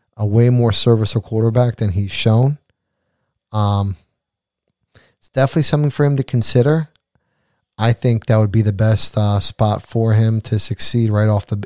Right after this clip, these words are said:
the gate. And I'm,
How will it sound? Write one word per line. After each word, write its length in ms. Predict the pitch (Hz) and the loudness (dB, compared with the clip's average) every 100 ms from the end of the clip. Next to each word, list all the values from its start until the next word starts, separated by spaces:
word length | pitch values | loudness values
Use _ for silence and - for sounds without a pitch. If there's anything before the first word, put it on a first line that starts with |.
| - | -12
the 160 | 117 107 | -16 -10
gate. 340 | 98 120 - _ _ _ _ _ _ _ _ _ _ | -2 0 0 _ _ _ _ _ _ _ _ _ _
And 520 | 135 143 147 139 139 - | -6 -4 -2 -4 -6 -8
I'm, 320 | 135 135 135 | -6 -4 -6